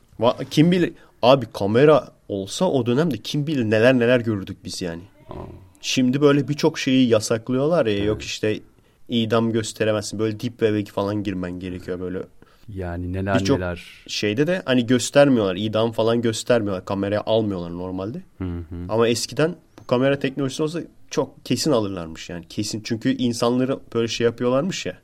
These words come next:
Speaker 1: E, herkesin içinde idam ediyorlarmış. Hani herkes görsün diye.
Speaker 2: Evet, evet, yani. Vinç'te adam sallandırmak gibi.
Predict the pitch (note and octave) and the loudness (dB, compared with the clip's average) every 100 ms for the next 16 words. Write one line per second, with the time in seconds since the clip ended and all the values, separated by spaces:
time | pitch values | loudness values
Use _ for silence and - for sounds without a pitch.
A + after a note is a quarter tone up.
0 | _ _ _ - G#2 - B2+ A#2+ B2 A#2 | _ _ _ -6 -6 2 2 4 0 -2
1 | G#2 - A2 G#2+ F#2+ F#2 F#2 F#2 F2 B2 | -4 -4 -4 -4 -4 -6 -6 -6 -8 -8
2 | G2+ F#2 A2 A2 A2+ G#2 G#2 G#2+ G#2 - | -8 -2 2 2 0 -4 -4 -4 -2 -4
3 | G2 F#2 B2+ F3+ - - - - G2 F2+ | -6 -6 -8 -8 -12 -16 -20 -12 -8 -8
4 | E2+ D#2+ - - D2+ C#2+ - _ _ _ | -10 -14 -16 -18 -16 -16 -20 _ _ _
5 | - - - - G#2 F#2 F#2+ G2 - G2+ | -20 -20 -20 -16 -12 -8 -4 -4 -4 -4
6 | G2+ G2+ F#2+ F#2 F2+ F2 E2+ E2+ E2 D#2+ | -2 -2 -2 -2 -4 -4 -4 -6 -8 -8
7 | - F2+ | -8 -6